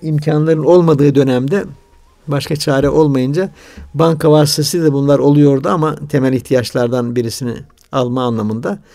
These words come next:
Fakat şu an buna ihtiyaç kalmadı. Şu anda faizsiz bankalar bu işi yapıyorlar. Şu anda devlet de malum bu işe şu anda girmek üzere, girmiş durumda. Ziraat Katılım Bankası, Halk Katılım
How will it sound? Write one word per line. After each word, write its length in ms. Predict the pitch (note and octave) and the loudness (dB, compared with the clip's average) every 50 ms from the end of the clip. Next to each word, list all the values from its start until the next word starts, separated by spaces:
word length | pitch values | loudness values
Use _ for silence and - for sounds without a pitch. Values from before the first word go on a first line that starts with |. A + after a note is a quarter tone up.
| - - - - _ _ | -20 -20 -20 -20 _ _
Fakat 300 | - F#3+ F3 F#3 D#3+ D3 | -12 -6 -2 -2 -2 -2
şu 260 | - - - E3+ D#3+ | -2 -4 -4 -2 -2
an 260 | D3+ D3+ D3 D3 D3+ | -2 -2 -2 -2 -2
buna 140 | D#3 D3+ D3+ | 0 2 2
ihtiyaç 420 | D#3 D3 D3 - D3+ D3 D3 - | 2 0 2 2 2 2 2 0
kalmadı. 520 | - - D3+ D3 C3 A#2 A2 A2 B2 D#3+ D#3 - _ _ | 0 2 2 2 2 0 -2 -4 -6 -6 -8 -10 _ _
Şu 200 | - - - D3 | -14 -8 -6 -4
anda 360 | C#3 C3+ C3 B2+ C3+ C3+ B2+ - _ _ _ _ _ _ | -2 -2 -2 -2 -2 -2 -4 -6 _ _ _ _ _ _
faizsiz 520 | - - D3+ C3+ C3+ A#2+ A2+ D3+ C#3 B2 | -8 -4 -2 0 0 -2 -2 -4 -4 0
bankalar 560 | C3 D3+ D3+ C#3 D3+ C3 A2 A#2+ C3+ D3 - - _ _ _ _ _ _ _ - _ _ _ _ _ _ _ _ - - - _ - - - _ _ - | 0 2 2 0 0 0 -2 0 -2 -4 -6 -10 _ _ _ _ _ _ _ -20 _ _ _ _ _ _ _ _ -20 -20 -20 _ -20 -20 -20 _ _ -2
bu 160 | D3+ D3+ D3+ | 0 2 2
işi 180 | D3 - - | 2 2 2
yapıyorlar. 640 | C#3 C3+ B2+ - D3+ C#3 A#2 G#2 G#2+ B2 C#3+ - - _ _ _ _ _ _ _ _ _ _ _ _ | 2 2 2 4 4 4 4 2 0 -2 -6 -8 -14 _ _ _ _ _ _ _ _ _ _ _ _
Şu 180 | - - D3+ | -12 -6 -4
anda 260 | C#3 C3+ C3 C3 C3 B2+ C#3 - - A#2+ A#2 A#2 | -4 -2 -2 -2 -4 -4 -6 -8 -12 -8 -2 0
devlet 400 | C3 B2+ B2+ C#3+ - - - - | 2 4 4 2 0 0 -2 -2
de 100 | A#2 A2 | -2 0
malum 400 | A#2 A#2+ A2+ A2+ A2 A#2 A#2 A#2 | 0 0 -2 -2 -2 -2 -4 -4
bu 80 | B2 | -4
işe 320 | A#2+ - - C3 A2+ - - - - _ _ _ _ | -4 -4 -4 -4 -4 -6 -8 -14 -18 _ _ _ _
şu 140 | - - B2+ | -14 -8 -6
anda 160 | B2 A#2+ A#2+ | -4 -2 -2
girmek 460 | A#2+ A2+ A#2+ A#2+ A#2 B2+ C3 A#2+ - - | -2 0 -2 -2 0 0 -4 -4 -6 -8
üzere, 160 | A#2 A#2 A2+ | -12 -10 -6
girmiş 400 | A2+ B2 A#2 C3 C3+ A#2 - - | -4 -2 -2 -2 -4 -6 -6 -6
durumda. 400 | A#2 G#2 G#2+ G2+ G#2 B2+ C#3 C#3+ | -6 -6 -4 -4 -4 -6 -6 -8
Ziraat 400 | B2 A#2 A#2 A2 A2+ A2+ A2 - | -8 -8 -6 -4 -4 -4 -6 -6
Katılım 400 | - A2+ - - - A#2 A2+ G#2 | -10 -10 -10 -10 -8 -8 -6 -6
Bankası, 420 | G2+ G2+ G2+ G2+ - - - - | -6 -6 -8 -8 -10 -12 -12 -10
Halk 260 | B2 B2 A#2 G#2 - | -8 -8 -8 -10 -10
Katılım 420 | - B2 G#2 - - A#2 G#2+ A2 | -10 -10 -10 -10 -8 -10 -10 -10